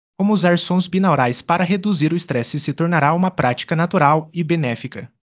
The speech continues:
Sons binaurais para uma boa noite de sono. Melhores sons para dormir tranquilamente. Você já tentou ouvir sons binaurais antes de dormir?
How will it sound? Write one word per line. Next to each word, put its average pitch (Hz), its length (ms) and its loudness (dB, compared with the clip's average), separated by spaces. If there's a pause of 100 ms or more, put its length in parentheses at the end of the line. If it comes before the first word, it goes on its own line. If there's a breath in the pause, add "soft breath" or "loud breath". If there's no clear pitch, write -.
(140)
Sons 233 240 6
binaurais 170 500 6
para 170 160 2
uma 175 140 6
boa 156 200 4
noite 170 280 4
de 185 100 6
sono. 175 260 4
Melhores 160 420 6
sons 160 280 2
para 160 220 2
dormir 175 340 6
tranquilamente. 180 680 4
Você 165 260 4
já 160 160 6
tentou 214 420 4
ouvir 165 300 4
sons 185 280 4
binaurais 160 580 6
antes 170 240 4
de 180 120 6
dormir? 170 520 2